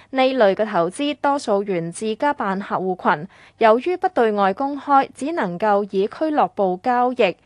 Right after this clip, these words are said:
其融资集资唔使对外，呢一个系家办投资优势之一，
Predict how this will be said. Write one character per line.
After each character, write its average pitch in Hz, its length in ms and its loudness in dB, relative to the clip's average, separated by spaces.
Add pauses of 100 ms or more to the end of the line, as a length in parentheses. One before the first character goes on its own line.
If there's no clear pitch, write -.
其 208 240 2
融 208 240 0
资 - 140 -4
集 349 240 -2 (140)
资 320 300 -4
唔 180 60 -6
使 185 220 -2
对 214 240 2
外， 190 320 4
呢 302 120 -2
一 311 60 -2
个 233 160 0
系 196 220 -4
家 262 180 -2
办 196 240 -2
投 156 240 -6
资 247 220 -6
优 262 200 2
势 185 300 0
之 240 160 -8
一， 220 80 0